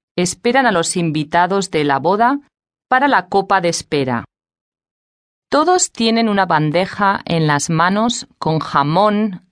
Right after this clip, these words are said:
queso, pescado, verduras, vino, cerveza, etcétera. Eva e Irene han estado juntas en la iglesia. Después de la ceremonia, llegan al cortijo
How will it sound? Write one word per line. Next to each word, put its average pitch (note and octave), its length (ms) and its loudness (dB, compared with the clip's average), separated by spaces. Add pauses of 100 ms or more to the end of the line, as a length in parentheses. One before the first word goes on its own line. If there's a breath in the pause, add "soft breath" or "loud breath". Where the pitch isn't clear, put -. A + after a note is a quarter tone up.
(160)
queso, G3+ 760 0
pescado, F3+ 840 0 (240)
verduras, G3+ 920 0 (300)
vino, F#3+ 540 0
cerveza, F3 840 -2 (160)
etcétera. C3 800 -4 (1300)
Eva C#4+ 520 2
e F3 140 0
Irene F3 640 0
han G#3+ 180 0
estado G3 440 0
juntas G3+ 520 -2
en F#3 120 0
la E3+ 100 2
iglesia. C#3 720 -4 (520)
Después F3+ 680 0
de F#3 80 2
la C#3 140 2
ceremonia, F#3+ 840 0 (120)
llegan A3 480 0
al E3+ 160 0
cortijo G#3+ 760 -2